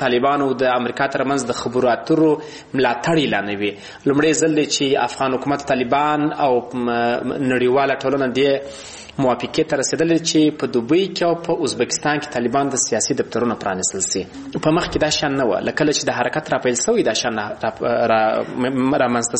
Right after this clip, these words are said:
سوي دي. او بله دا چې د سولې غږ هر افغان اوس بدرګه کوي.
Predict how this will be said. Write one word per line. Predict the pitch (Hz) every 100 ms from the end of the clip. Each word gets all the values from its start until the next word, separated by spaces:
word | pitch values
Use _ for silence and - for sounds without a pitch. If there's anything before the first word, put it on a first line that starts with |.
| -
سوي | 196
دي. | 175
او | 170
بله | 196 196
دا | 214
چې | - 208 - - - - -
د | 143
سولې | - 247 233 143
غږ | 202 214 -
هر | 196 170
افغان | 131 156 151
اوس | 117
بدرګه | 117 104 104 98
کوي. | 104 98 92